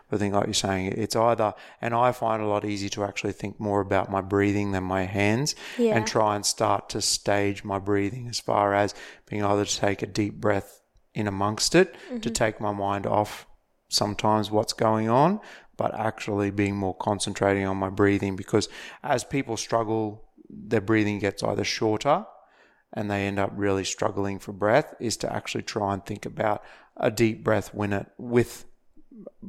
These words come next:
Speaker 1: with your running. So, you know, a deep breath in for three steps, a
Speaker 2: Mm-hmm.
Speaker 1: breath out for three step, you know, like when you're
Speaker 2: Yes.
Speaker 1: trying, and that just keeps you moving in a certain pace. So you know how long it is and you know
Speaker 2: Mm.
Speaker 1: your either speed is increasing or decreasing. You can certain time yourself with it.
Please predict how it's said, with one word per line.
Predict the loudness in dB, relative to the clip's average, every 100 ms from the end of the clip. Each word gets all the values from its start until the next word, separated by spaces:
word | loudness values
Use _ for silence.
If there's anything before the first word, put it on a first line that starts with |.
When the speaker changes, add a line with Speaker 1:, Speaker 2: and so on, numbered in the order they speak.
| -12
Speaker 1:
with | 2 2 2
your | -2
running. | -2 -4 -6 -6
So, | 0 0 0 -8 -16 -8
you | -4
know, | -2 -4 -8 -20 -16 -16 -16 _ 0
a | 0
deep | 4 2 2
breath | 0 0
in | -2 -4 -4
for | -6 -8
three | -6 -4 0
steps, | 0 2 0 0 -6 -6 -14 _ -6
a |
Speaker 2:
Mm-hmm. | -2
Speaker 1:
breath | 0 0 2
out | 2 0 -4
for | -8
three | -6 -4 -2
step, | -2 -2 -8 _ -12
you | -2
know, | 2 4
like | 2 -2
when | -4
you're | -4
Speaker 2:
Yes. | -2
Speaker 1:
trying, | 0 0
and | -2 -2
that | -2
just | -4 -8 -4
keeps | -6 -4
you | -6
moving | -2 -2 -2 -4
in | -6
a | -4
certain | -4 -4 -4 -4
pace. | 2 2 2 -4 -18 -6
So | -2
you | 0
know | 0 2 2
how | 2 2
long | 2 2 -2
it | -4
is | -4 -4
and | -6
you |
know | -6 -2 0 -2 -6 -18 -12
Speaker 2:
Mm. | -4
Speaker 1:
your | 2
either | 2 2
speed | 0 -2 0 -2 0
is | 0
increasing | 0 -2 0 0 2 2 0
or |
decreasing. | 2 0 2 -2 0 0
You | 2
can | 2
certain | 4 4 4
time | -2 2 2 2
yourself | -2 -2 -4
with | -6 -6
it. | -8